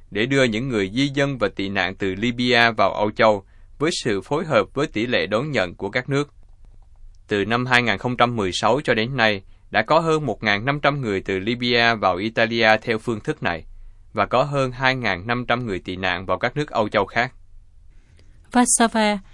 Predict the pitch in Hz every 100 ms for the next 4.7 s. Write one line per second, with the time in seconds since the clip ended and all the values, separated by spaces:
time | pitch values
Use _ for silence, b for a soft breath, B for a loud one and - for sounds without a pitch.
0 | b b - 311 311 - 262 247 240 320
1 | - 185 - 226 226 220 208 B - -
2 | - 240 202 190 190 185 - 294 294 294
3 | 285 196 156 277 349 - 190 175 170 156
4 | 151 311 - 196 165 - 180